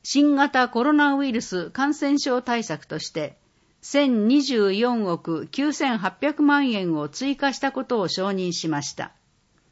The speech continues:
専決処分の主なものは次の通りです。特別定額給付金、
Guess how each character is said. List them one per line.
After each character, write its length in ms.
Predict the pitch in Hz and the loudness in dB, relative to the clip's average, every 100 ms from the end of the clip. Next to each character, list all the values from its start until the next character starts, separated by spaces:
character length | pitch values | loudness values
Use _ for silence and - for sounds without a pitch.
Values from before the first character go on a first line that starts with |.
| _ _ _ _ _ _ _ | _ _ _ _ _ _ _
専 260 | - 262 302 | -4 2 2
決 300 | 294 285 262 302 | 2 -2 -2 0
処 80 | 254 | 0
分 240 | 233 190 | 0 0
の 240 | 180 175 | -2 0
主 160 | 277 277 | 2 2
な 160 | 202 156 | 2 0
も 120 | 156 | 0
の 140 | 185 | -2
は 260 | 165 147 - | 0 -2 -4
次 300 | - 202 262 | -10 -2 2
の 160 | 285 180 | 2 0
通 240 | 202 185 | 0 -2
り 100 | 151 | -2
で 140 | 139 139 | -6 -10
す。 260 | - - _ _ _ _ _ _ _ _ _ _ _ _ _ - | -12 -20 _ _ _ _ _ _ _ _ _ _ _ _ _ -4
特 300 | 214 214 302 | -4 0 0
別 340 | 294 294 254 | 0 -2 -4
定 260 | - 254 302 | 0 2 4
額 360 | 285 285 254 | 2 0 -4
給 260 | 220 247 233 | -4 -2 -2
付 180 | 196 214 | -2 -4
金、 380 | 202 185 160 | -2 -2 -2